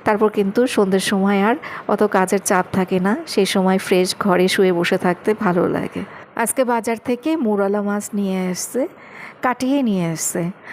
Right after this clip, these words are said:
আমার বর বলে যে, "তুমি মোরালা মাছটা কাটতে পারো না?" বাজারে মাসিরা মোরালা মাছ কাটতে চায় না, ছোটো মাছ তো অনেক সময় লাগে, সেই জন্য নাকি মাসিরা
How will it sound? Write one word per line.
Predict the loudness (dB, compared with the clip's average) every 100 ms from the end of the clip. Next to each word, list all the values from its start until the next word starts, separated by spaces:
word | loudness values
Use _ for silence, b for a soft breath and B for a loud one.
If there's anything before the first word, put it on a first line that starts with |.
| B
আমার | 0 2
বর | 2 0 0
বলে | 0 0
যে, | -2
"তুমি | -2 0
মোরালা | 2 4 4 2
মাছটা | 2 0 -2
কাটতে | -2 -2 -2 -2
পারো | 2 2 2
না?" | -2 B B B -2
বাজারে | 0 2 2
মাসিরা | 2 0 0 0 0 0
মোরালা | 2 2 2
মাছ | 0 0
কাটতে | 0 -2 -2 -4
চায় | -2 -2
না, | -2 -4 -6 B B B B -2
ছোটো | 0 2
মাছ | 2 0 2
তো | 2 2 0 0
অনেক | 2 2
সময় | 2 2 2
লাগে, | 2 2 0
সেই | 2 2
জন্য | 2 2
নাকি | 0 0
মাসিরা | 0 0 0 0